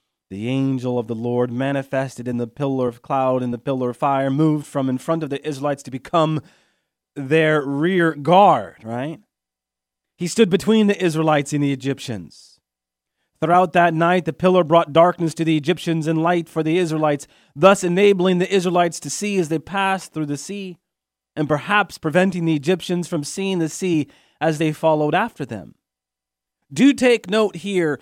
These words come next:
when we trust in God, one thing we can be assured of is that the power of God will protect us from the adversary.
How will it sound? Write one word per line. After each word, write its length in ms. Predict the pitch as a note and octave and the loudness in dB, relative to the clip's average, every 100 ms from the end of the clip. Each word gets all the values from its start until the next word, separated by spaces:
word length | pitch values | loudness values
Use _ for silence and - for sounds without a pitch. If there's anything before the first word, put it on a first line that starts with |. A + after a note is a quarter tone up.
| _ - | _ -2
when 220 | G3 F3 | 0 2
we 180 | C#4+ C4 | 0 0
trust 580 | - - C4 C4 - | -6 -2 0 0 -6
in 220 | - G#3 F#3+ | -4 -2 0
God, 480 | F3+ C#3+ F2+ - _ _ _ _ _ _ - | 0 -2 -8 -16 _ _ _ _ _ _ -2
one 240 | G3 C#4 | 2 2
thing 300 | C4+ C4+ B3+ | 0 -2 -2
we 100 | G#3+ | -2
can 180 | G#3+ G3+ | -4 -4
be 160 | G3+ F#3 | -2 -4
assured 440 | - A#3+ A#3+ G3 | -4 -4 -2 2
of 240 | F3 F3 - _ _ | 2 0 -4 _ _
is 140 | F#3+ F3+ | -4 -2
that 120 | G3 | -2
the 100 | G3+ | -4
power 460 | - G3+ B3+ B3 G3 | -6 -2 2 2 2
of 140 | D3 | 0
God 260 | E3 C#3+ D#3+ | -2 0 0
will 80 | |
protect 720 | F3 - G3+ - - C#4+ - - | -2 -4 -6 -6 -6 -6 -8 -6
us 260 | F3 - | -4 -4
from 240 | - F#3+ F3 | -4 -2 -2
the 140 | E3 | -4
adversary. 760 | E3 D#3+ D3 - D#3 C#3 B2 | -4 -4 -4 -6 -4 -4 -4